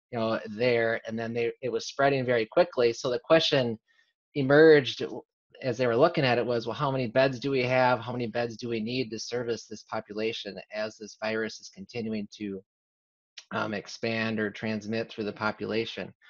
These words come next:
They put social distancing in place to, to, to stem it, and they got it down to a reasonable number. Now it came over to the United States, same,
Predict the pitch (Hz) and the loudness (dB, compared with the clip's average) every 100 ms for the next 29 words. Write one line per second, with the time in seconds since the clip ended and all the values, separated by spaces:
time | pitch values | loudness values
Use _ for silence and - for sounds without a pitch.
0 | - - - 127 185 190 - 151 151 - | -20 -20 -8 -2 2 2 4 4 4 2
1 | 123 135 - 131 113 131 120 113 - 117 | 2 2 2 -4 -2 -2 0 0 2 2
2 | 120 - - 110 - 107 104 104 101 - | 2 -2 -6 -6 -6 -8 -6 -8 -12 -12
3 | 117 - - 143 113 101 101 _ _ _ | -10 -8 0 2 2 0 -4 _ _ _
4 | _ 117 113 110 110 104 110 110 87 110 | _ -2 2 2 2 0 0 0 0 -2
5 | 107 107 110 104 101 104 147 151 98 117 | 0 0 -2 -2 -2 0 0 2 0 0
6 | 127 120 - 131 127 120 117 113 110 110 | 2 0 0 2 2 2 2 0 0 -2
7 | - 131 131 - - 123 120 | 2 4 2 0 -2 0 2